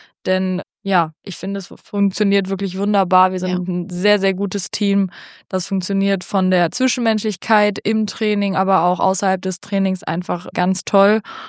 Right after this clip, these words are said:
Speaker 1: Und deshalb, glaube ich, ist der Frauenkurs da in sehr, sehr guten Händen und ja, wird weiterhin auch genauso so wunderbar fortbestehen, wie ich, als ich den von Sophia übernommen habe und jetzt Fiona die nächste in der Reihe ist.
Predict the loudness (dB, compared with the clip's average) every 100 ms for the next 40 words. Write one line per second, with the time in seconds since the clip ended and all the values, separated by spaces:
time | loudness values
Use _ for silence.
0 | -10 -2 0 2 0 2 2 2 0 -4
1 | -4 -4 -2 0 0 0 -2 -2 0 -2
2 | -4 -10 -4 0 2 2 0 -2 -2 0
3 | 2 2 2 2 2 0 0 -2 -2 -2
4 | 0 0 -2 0 0 0 -2 -6 -2 -4
5 | -4 -4 -2 -2 0 -2 -2 -4 -12 -20
6 | -20 -6 -4 0 2 2 4 0 2 0
7 | 0 _ -6 -4 0 0 0 0 -2 -2
8 | -2 -4 -4 -6 -4 -4 -4 -6 0 2
9 | 4 4 2 2 2 2 4 4 4 0
10 | 0 -2 -2 -4 -6 -14 -20 -20 -20 _
11 | 2 4 4 4 4 2 0 0 -2 -4
12 | -6 -4 -4 -2 -2 -2 -4 -6